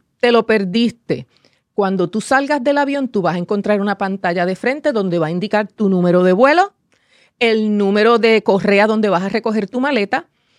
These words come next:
y sencillamente con mostrárselo a algún empleado del aeropuerto te van a guiar. Así que no te asustes y vuelvo y te digo, la primera vez puede que sea un poquito estrés, pero luego te acostumbras. Ok,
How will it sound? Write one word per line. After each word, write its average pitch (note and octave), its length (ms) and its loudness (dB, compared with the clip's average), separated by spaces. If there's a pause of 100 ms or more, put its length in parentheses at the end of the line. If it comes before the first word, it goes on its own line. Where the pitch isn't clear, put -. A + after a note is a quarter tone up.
y B3 160 -2
sencillamente A#3 1080 -2
con A3+ 180 0
mostrárselo G#3+ 720 0
a C#4 40 2
algún B3+ 220 -2
empleado A3+ 440 -2
del G#3+ 140 0
aeropuerto C4 680 -2 (360)
te G3+ 120 0
van D#3+ 220 0
a E3+ 80 -4
guiar. D3 320 -6 (540)
Así F#3 240 -6
que A3 120 0
no F3+ 120 -4
te G#3+ 80 -2
asustes D4+ 380 -2
y A#3 60 2
vuelvo F#3 260 0
y - 40 0
te G#3+ 100 -2
digo, E3+ 140 -2
la D#3+ 100 0
primera D#3 360 -4
vez D#3+ 120 -4
puede A3 240 -2
que A3 100 -4
sea G3+ 280 -2 (540)
un A3 160 0
poquito A3+ 360 0
estrés, E4 720 -2 (100)
pero F3+ 480 0
luego F#3+ 320 -2
te A3 60 -6
acostumbras. D3+ 840 -8 (340)
Ok, A3 200 -2